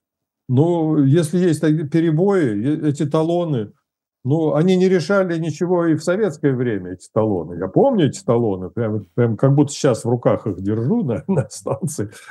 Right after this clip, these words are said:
Но и тогда они ничего не решали, и сейчас. Уже пошли старые советские практики, когда солдатики сливают,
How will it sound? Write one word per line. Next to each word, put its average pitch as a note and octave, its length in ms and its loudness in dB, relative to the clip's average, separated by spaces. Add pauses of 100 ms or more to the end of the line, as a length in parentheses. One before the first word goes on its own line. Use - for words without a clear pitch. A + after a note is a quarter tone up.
(240)
Но C#3 560 4
и C#3+ 140 4
тогда D#3 380 2
они D3+ 180 0
ничего A2+ 320 -4
не G#2+ 140 0
решали, G#2 720 -2
и - 20 2
сейчас. G#2 460 -4 (480)
Уже C3+ 260 4
пошли G#3+ 400 2
старые G3 400 2
советские D#3 560 0
практики, F3 500 -2
когда C#3+ 480 2
солдатики D3 800 0
сливают, C3+ 640 0